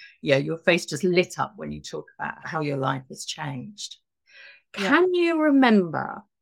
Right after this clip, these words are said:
Speaker 1: what one step, either the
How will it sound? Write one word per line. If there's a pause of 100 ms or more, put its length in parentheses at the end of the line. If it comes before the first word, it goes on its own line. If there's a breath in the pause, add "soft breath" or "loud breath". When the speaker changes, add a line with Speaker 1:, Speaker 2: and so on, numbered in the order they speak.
(140)
Speaker 1:
what
one (520)
step, (280 loud breath)
either
the